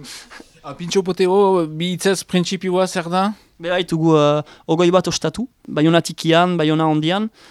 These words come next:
Speaker 2: eta formula bat egiten dute. Pintxo eta sagardo baso bat,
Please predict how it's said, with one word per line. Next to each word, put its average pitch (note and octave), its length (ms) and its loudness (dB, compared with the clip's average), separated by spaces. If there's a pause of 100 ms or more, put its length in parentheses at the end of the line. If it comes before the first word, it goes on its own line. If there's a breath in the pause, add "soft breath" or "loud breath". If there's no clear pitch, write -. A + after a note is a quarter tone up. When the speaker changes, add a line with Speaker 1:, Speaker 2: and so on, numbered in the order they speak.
(220 soft breath)
Speaker 2:
eta D3 640 0
formula E3+ 400 -2
bat F3 180 0
egiten D#3+ 300 -4
dute. D#3 240 -6 (480 soft breath)
Pintxo F3+ 520 0
eta D3 380 -6
sagardo D3+ 400 -4
baso D3+ 300 -2
bat, F3+ 220 -2